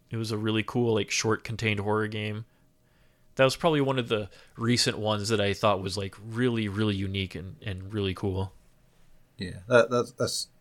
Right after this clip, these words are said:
Speaker 2: been, like, the greatest appeal of, like, covering, like, these micro games, you know, that are five to fifteen minutes most of the time as well. And it, and
Speaker 1: Yeah.
Speaker 2: they, they, they have so much into it. I mean,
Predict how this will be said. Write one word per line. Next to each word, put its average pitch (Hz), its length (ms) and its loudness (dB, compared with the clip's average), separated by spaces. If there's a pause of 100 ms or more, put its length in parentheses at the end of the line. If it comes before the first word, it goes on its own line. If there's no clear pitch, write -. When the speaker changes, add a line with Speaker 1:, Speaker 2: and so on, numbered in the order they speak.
(100)
Speaker 2:
been, 95 160 -8
like, 87 160 -10
the 95 80 -12
greatest 90 360 -4
appeal 87 380 -10
of, 85 140 -20
like, 92 180 -16
covering, 87 380 -10 (180)
like, 87 140 -12 (160)
these 87 240 -8
micro 98 480 -4
games, 87 400 -4
you 104 80 -6
know, 87 240 -6
that 98 180 -8
are 95 140 -2 (240)
five 98 300 2
to - 80 -18
fifteen 95 380 -6
minutes 98 300 -8
most 98 240 -12
of 98 100 -10
the - 0 -
time 92 300 -12
as - 100 -14
well. 95 380 -12
And 104 120 -14
it, 110 100 -18 (120)
and 95 220 -10 (400)
Speaker 1:
Yeah. 208 280 2 (160)
Speaker 2:
they, 107 180 10
they, 117 240 10
they 135 160 12
have 120 180 8
so 123 140 6
much - 220 0
into 110 280 0
it. 104 40 0
I 107 40 -2
mean, 98 380 2